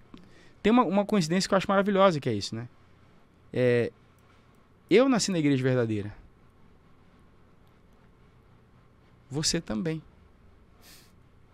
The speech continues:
Eu acho essa coincidência maravilhosa. Então, eu nasci na igreja verdadeira, por um acaso. Eu tive essa sorte, que são vinte milhões de pessoas no mundo que tem oito bilhões, mas eu nasci justamente nessa, na, fui no alvo.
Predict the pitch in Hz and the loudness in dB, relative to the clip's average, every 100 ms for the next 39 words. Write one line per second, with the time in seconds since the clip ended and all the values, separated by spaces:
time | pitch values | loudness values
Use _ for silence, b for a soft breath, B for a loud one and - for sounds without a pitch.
0 | - - - 143 170 202 160 139 139 196 | -20 -20 -6 -6 -6 -8 -10 -8 -10 -10
1 | 190 143 101 95 - _ - - _ - | -12 -10 -10 -12 -18 _ -20 -20 _ -20
2 | - - - - - 120 120 180 269 - | -20 -20 -20 -20 -6 0 2 4 2 0
3 | 226 220 208 226 294 135 110 - - - | -2 -2 -2 -4 -4 -4 -6 -12 -20 -20
4 | - 131 131 113 170 120 98 - 117 - | -8 -4 -4 -2 0 0 -4 -10 -10 -8
5 | 170 202 165 - 117 - - - 151 147 | -6 -6 -6 -6 -6 -8 -14 -8 -6 -4
6 | 196 208 180 180 165 156 135 147 123 127 | -6 -6 -4 -4 -6 -6 -4 -4 -4 -4
7 | 120 123 120 117 120 117 117 107 107 104 | -4 -4 -6 -6 -6 -6 -6 -6 -4 -4
8 | 101 107 110 139 147 143 143 - 226 208 | -6 -4 -4 -4 -6 -6 -6 -6 -4 -2
9 | 151 160 - - B B B B B - | -2 -2 -4 -6 B B B B B 0
10 | 147 165 - 127 139 - - - - - | 4 4 2 0 -2 -4 6 6 6 -18
11 | - - - 147 165 165 160 123 104 | -20 -20 -6 -6 -2 2 4 4 2